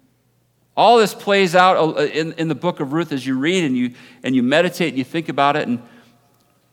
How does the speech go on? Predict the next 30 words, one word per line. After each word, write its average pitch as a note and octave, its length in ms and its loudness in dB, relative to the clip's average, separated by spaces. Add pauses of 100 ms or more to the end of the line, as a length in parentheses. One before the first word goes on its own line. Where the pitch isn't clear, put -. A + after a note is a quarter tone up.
(180)
you, G2 220 -8
you B2 200 -6
know, D#3+ 120 0
I, E3 300 2
I, - 200 -4
I F#3 40 0
know G#3 180 2
you G3+ 160 -2
can E3+ 180 -6
become, D3+ 460 -2
uh, G#2+ 400 -2 (320)
you E3 160 -10
can D#3 200 -4
maybe D#3 220 0
connect, - 460 -6
you F3+ 100 -8
can E3 100 -6
start G3 240 -2
connecting D3 360 -2
maybe C3 180 -2
too A#2+ 160 -10
many C3+ 160 -4
dots G2 260 -2
sometimes, F#2 600 -10 (500)
making D3+ 220 -4
up C3+ 100 -8
things C#3 220 -4
that B2 100 -6
aren't A#2+ 180 -4
there. G#2+ 360 -4